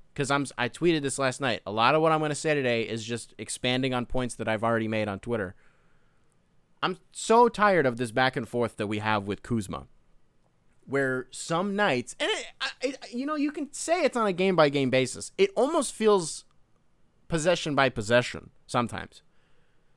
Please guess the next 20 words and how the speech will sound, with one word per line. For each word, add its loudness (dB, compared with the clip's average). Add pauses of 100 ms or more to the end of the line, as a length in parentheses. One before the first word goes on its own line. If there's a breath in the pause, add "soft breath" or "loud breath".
(300)
You, -10
you're -10
between, -4
like, 2
"Oh, 4
okay, 2
yeah, 4
there's -2
something -4
there. -6 (120)
I, -2 (160)
I, -10
that 0
was, -4
you -4
know, 0
like, -2
g-, -18 (120)
good 0
take, -4